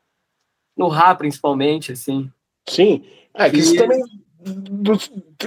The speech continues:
Speaker 2: nos filmes também, tipo, Ba-,
Speaker 1: Aham.
Speaker 2: tipo, Batman da antiga tinha muito isso, tá ligado?
Speaker 1: Sim, sim.
Speaker 2: Os quadrinhos, lógico, né, mano? É, mas aí tem, tem, tem a, tem a influência da música também, tem muita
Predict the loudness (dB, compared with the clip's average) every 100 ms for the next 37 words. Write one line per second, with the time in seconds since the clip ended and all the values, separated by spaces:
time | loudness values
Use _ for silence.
0 | 0 0 2 2 2 2 4 4 0 -4
1 | -6 -6 -12 -18 -2 -2 0 -2 -2 0
2 | 2 2 2 2 4 2 0 0 2 2
3 | 4 4 2 2 0 -2 -2 0 2 2
4 | 0 _ _ _ -2 0 0 -6 _ _
5 | _ _ -8 -6 -4 0 0 4 4 6
6 | 4 2 2 2 2 0 -8 _ _ _
7 | _ _ _ _ 0 2 4 6 6 6
8 | 4 2 -2 0 2 4 2 0 -2 -4
9 | -2 -2 -2 -2 0 0 0 0 0 2
10 | 0 0 -2 0 2 2 2 2 2 2
11 | 2 2 2 0 2 0 -2